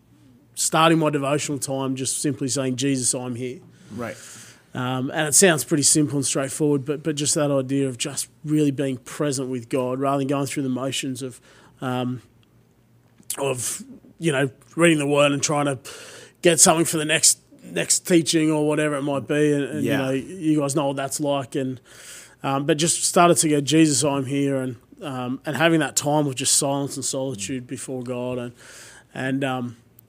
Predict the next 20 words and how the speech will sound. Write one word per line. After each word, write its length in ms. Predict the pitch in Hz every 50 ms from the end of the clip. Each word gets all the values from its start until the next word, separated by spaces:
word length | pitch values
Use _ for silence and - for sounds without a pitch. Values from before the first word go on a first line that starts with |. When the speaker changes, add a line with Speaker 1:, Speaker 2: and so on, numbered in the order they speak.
| _ _ _ _ _ - -
Speaker 1:
and 100 | 170 170
that 120 | 175 185
idea 280 | 185 175 170 156 165 165
of 80 | 151 -
sitting 320 | - - 196 190 180 175
with 140 | 165 151 135
Jesus, 640 | 120 156 160 165 165 147 147 139 - - - - - _ _ _ _ _ -
you 80 | 160 147
know, 80 | 143
it 120 | 151 151 -
kind 200 | 165 175 170 165
of 80 | 151
is 100 | 151 139
a, 140 | 147 139 135 -
a 40 | -
threefold, 920 | - - - - - - 170 175 175 - - - 160 156 156 151 147 143 - - - - -
I 60 | 147
think, 200 | 123 151 151 139
expression 640 | 139 - - - - - 151 151 147 - - 147 143
of, 280 | 139 131 - - -